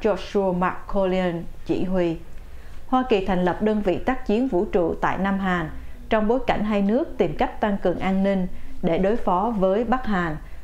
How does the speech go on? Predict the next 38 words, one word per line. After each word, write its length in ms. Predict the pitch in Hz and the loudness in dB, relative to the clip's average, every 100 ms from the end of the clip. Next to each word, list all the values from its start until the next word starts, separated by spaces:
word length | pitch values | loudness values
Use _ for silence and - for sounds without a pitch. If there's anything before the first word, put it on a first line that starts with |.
| - | -10
sau 240 | - 254 | 0 0
vụ 180 | 226 180 | 2 2
thử 260 | - 180 190 | 2 2 2
hỏa 200 | 185 180 | 0 -2
tiễn 420 | - 170 170 240 | 0 0 2 2
đạn 220 | 175 160 | 2 0
đạo 200 | 165 147 | 0 0
xuyên 300 | - 226 208 | 0 0 2
lục 160 | 190 180 | 0 2
địa 240 | 175 165 - - - - | 2 0 -2 -6 -6 -2
có 100 | 214 | 0
khả 200 | 254 - | 2 2
năng 260 | 220 208 190 | 2 2 0
vươn 220 | 196 180 | 0 0
tới 180 | 190 208 | 2 2
lãnh 200 | 190 196 | 2 2
thổ 220 | - 156 - | 2 2 0
của 60 | |
Hoa 160 | 175 180 | 0 0
Kỳ. 340 | - 175 165 156 - - - - - - - | 0 0 0 -4 -10 -12 -12 -12 -10 -10 -4
Bắc 180 | - 254 | -2 2
Hàn 260 | 262 202 175 | 2 2 2
trong 180 | 208 202 | 0 2
năm 200 | 196 190 | 2 2
nay 300 | 190 190 185 - - - | 2 2 0 -4 -6 0
cũng 160 | 196 | 2
đã 120 | 208 214 | 2 2
thử 220 | 202 175 | 2 2
các 240 | 302 - | 2 2
loại 140 | 196 143 | 0 2
vũ 180 | 180 | 0
khí 240 | - - 233 | 0 0 2
mới 380 | 208 202 240 285 | 2 2 2 2
với 380 | 196 196 226 | 2 2 2
tần 240 | 294 196 151 | 0 0 0
suất 200 | - 269 | -2 0
dày 200 | 180 165 | 0 0
đặc, 200 | 175 165 | 0 -2